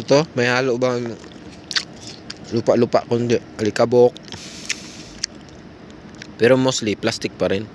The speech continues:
Dito yan, galing. Nililinis kasi dyan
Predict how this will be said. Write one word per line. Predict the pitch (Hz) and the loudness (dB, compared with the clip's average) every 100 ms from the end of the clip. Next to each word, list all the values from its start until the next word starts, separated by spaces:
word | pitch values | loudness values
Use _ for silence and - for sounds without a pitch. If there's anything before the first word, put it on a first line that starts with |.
| - - - - - - - - - - - - - | -18 -20 -16 -16 -16 -16 -16 -18 -18 -18 -18 -16 -6
Dito | 110 110 113 | -4 2 4
yan, | 113 123 - | 4 2 0
galing. | 104 98 98 104 - - - - - - - 104 | 4 4 2 0 -12 -20 -18 -18 -18 -14 -10 -2
Nililinis | 113 117 123 127 - | 4 6 6 4 0
kasi | 120 123 | 0 2
dyan | 117 117 | 4 4